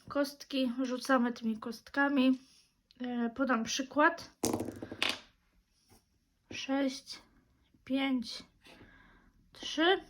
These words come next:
I w tym momencie, e, mam większą liczbę, mm, oczek niż Monika i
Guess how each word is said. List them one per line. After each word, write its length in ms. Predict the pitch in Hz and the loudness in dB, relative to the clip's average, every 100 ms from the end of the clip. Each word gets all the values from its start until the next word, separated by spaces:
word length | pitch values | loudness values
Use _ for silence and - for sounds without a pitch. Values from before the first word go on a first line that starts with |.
| - - - - | -20 -20 -20 -14
I 120 | 269 254 | -8 -8
w 80 | |
tym 220 | - 285 277 | -2 2 4
momencie, 840 | 262 233 247 247 247 - 247 240 - - - - - - - _ - | 6 6 6 4 2 2 2 2 -4 -20 -20 -20 -20 -20 -20 _ -4
e, 320 | 233 226 226 | 0 2 2
mam 300 | 220 240 233 | 6 6 6
większą 640 | 240 269 262 - 254 254 | 6 8 8 6 2 2
liczbę, 640 | 247 220 220 233 220 214 208 - _ _ _ 247 | 2 -2 -4 0 2 2 -2 -12 _ _ _ 0
mm, 380 | 240 233 233 233 - | 2 2 0 -2 2
oczek 460 | 262 262 262 240 | 2 4 0 -2
niż 460 | 254 254 240 214 - - - | 0 4 4 0 -4 -6 2
Monika 680 | 254 254 233 226 311 403 - - - - - - - _ _ | 8 8 8 4 6 6 4 -16 -20 -20 -20 -20 -20 _ _
i 140 | 226 | 0